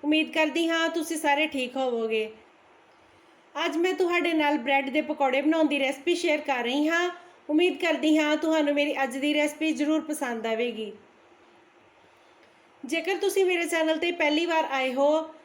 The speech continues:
ਤਾਂ ਪਲੀਜ਼ ਮੇਰੀ ਵੀਡੀਓ ਨੂੰ like, ਸ਼ੇਅਰ ਤੇ ਕੁਮੈਂਟ ਜ਼ਰੂਰ ਕਰਨਾ ਤੇ ਮੇਰੇ ਚੈਨਲ ਨੂੰ ਸਬਸਕ੍ਰਾਈਬ ਕਰਨਾ ਬਿਲਕੁਲ ਨਾ ਭੁੱਲਣਾ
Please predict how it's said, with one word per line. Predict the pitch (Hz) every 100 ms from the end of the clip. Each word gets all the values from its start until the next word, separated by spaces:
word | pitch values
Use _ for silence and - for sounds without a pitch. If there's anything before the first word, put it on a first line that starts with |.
| - -
ਤਾਂ | 320
ਪਲੀਜ਼ | 320 330 370 - - - - - - 285
ਮੇਰੀ | 330 339
ਵੀਡੀਓ | 339 311 320
ਨੂੰ | 320 320
like, | 302 294 302
ਸ਼ੇਅਰ | 311 294
ਤੇ | 311
ਕੁਮੈਂਟ | 320 302 277 277
ਜ਼ਰੂਰ | 311 269 285 302
ਕਰਨਾ | 320 302 320 330 330 - - - -
ਤੇ | 330
ਮੇਰੇ | 311 311 359
ਚੈਨਲ | 349 320 302 311
ਨੂੰ | 311
ਸਬਸਕ੍ਰਾਈਬ | 320 294 - 294 269 277
ਕਰਨਾ | 277 277
ਬਿਲਕੁਲ | 277 262 302 320
ਨਾ | 320
ਭੁੱਲਣਾ | 320 330 320 311